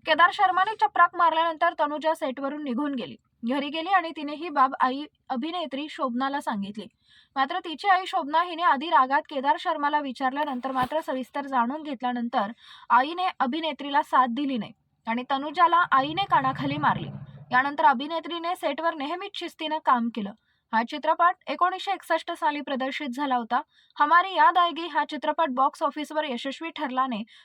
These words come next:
पण या चित्रपटामुळे अभिनेत्री नक्कीच प्रसिद्धीच्या झोतात आली. तनुजाने एक बार मुस्कुरा दो चित्रपटाच्या सेटवर शोमू मुखर्जीची भेट झाली. दोघांनाही एकमेकांच्या प्रेमात पडले आणि दोघांनी एकोणीसशे त्र्याहत्तर साली लग्न केलं.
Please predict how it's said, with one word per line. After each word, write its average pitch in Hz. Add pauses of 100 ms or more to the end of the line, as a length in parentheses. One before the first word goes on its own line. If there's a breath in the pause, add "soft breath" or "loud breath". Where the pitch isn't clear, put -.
पण 277
या 294
चित्रपटामुळे 320 (100)
अभिनेत्री 320
नक्कीच 330
प्रसिद्धीच्या 311
झोतात 240
आली. 180 (580 soft breath)
तनुजाने 370
एक 294
बार 330 (140)
मुस्कुरा 311
दो 320
चित्रपटाच्या 285
सेटवर 277 (280 soft breath)
शोमू 349
मुखर्जीची 311
भेट 269
झाली. 220 (160)
दोघांनाही 294
एकमेकांच्या 302
प्रेमात 269
पडले 254 (280 loud breath)
आणि 285
दोघांनी 294
एकोणीसशे 320
त्र्याहत्तर 277
साली 302
लग्न 233
केलं. 214